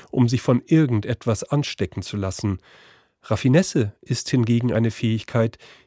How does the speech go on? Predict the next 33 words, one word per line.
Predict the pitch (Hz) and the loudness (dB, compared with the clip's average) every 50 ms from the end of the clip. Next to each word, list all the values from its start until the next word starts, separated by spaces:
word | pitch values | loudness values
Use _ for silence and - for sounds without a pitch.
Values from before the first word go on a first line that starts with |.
| _ - | _ -2
die | - 123 | 2 2
er | 113 107 | 2 4
bei | 101 107 104 | 4 2 2
sich | 98 95 117 143 143 - - - - | 2 2 0 0 0 -2 -6 -8 -4
und | 113 113 113 110 - - - | -2 -2 -2 -2 -4 -12 -4
anderen | - 113 110 110 104 104 101 104 98 98 104 - | -2 0 0 2 0 0 0 0 -2 -2 -4 -2
bewundert. | - 123 113 120 139 131 107 87 80 78 - - _ _ _ _ _ _ _ _ _ _ _ _ _ _ _ _ - - - - - - - - | 0 2 4 4 2 2 0 -2 -6 -10 -12 -20 _ _ _ _ _ _ _ _ _ _ _ _ _ _ _ _ -20 -20 -20 -18 -18 -20 -8 2
"Wir | - 170 | 4 4
stehen | 147 - 196 190 196 | 6 8 6 8 8
nach | 202 208 208 - | 8 6 4 4
wie | - 185 | 0 0
vor | - - 202 190 175 | 2 6 6 8 8
hinter | 160 208 220 - 180 | 8 6 6 6 4
Ihnen, | 143 127 139 131 123 120 | 4 6 6 6 6 6
ohne | - 165 190 196 196 170 143 | 6 4 6 6 6 6 6
Wenn | 175 180 180 | 6 4 4
und | 175 156 | 4 2
Aber", | 131 135 160 175 165 156 117 104 95 101 | 4 4 4 4 4 4 2 2 0 -2
sagte | 104 - 113 107 104 - _ - - 104 | -6 -2 0 0 0 0 _ -4 -4 0
der | 95 107 101 - | 0 0 0 0
amerikanische | 107 110 110 107 104 - - 143 147 156 156 123 - - 117 98 | 0 -2 -2 -2 -4 -2 -2 0 2 2 2 0 0 -2 -4 -4
Beobachter, | 90 113 107 117 107 107 117 107 - - 135 131 135 - - - - - - - - - | -2 -2 -2 0 2 2 0 0 0 2 4 4 4 4 0 -12 -20 -20 -20 -20 -16 -8
wie | - 139 147 185 170 | -4 0 0 2 6
gewohnt | 170 160 151 165 165 156 147 - - - | 6 6 8 8 8 8 6 4 0 -10
derart | 120 110 131 160 185 196 - - 120 120 120 - - | -4 2 4 6 6 4 2 0 0 0 0 0 -2
enthusiastisch, | 120 117 - - 123 107 117 123 123 120 - - - - 131 131 - - _ | -4 -2 0 0 -2 2 2 2 2 2 0 -4 -2 0 0 0 -2 -8 _
dass | - 139 120 - | -2 -2 -2 0
es | 131 120 - - | -2 -4 -2 0
mehr | 131 123 120 110 101 98 | 2 2 2 2 2 0
wie | 113 107 | 0 0
eine | 110 120 117 | 0 0 0
Drohung | 110 135 127 147 156 131 104 90 90 | 2 2 2 4 4 4 4 2 0
klang. | - - 110 92 90 87 78 | -4 -4 -4 -4 -4 -4 -8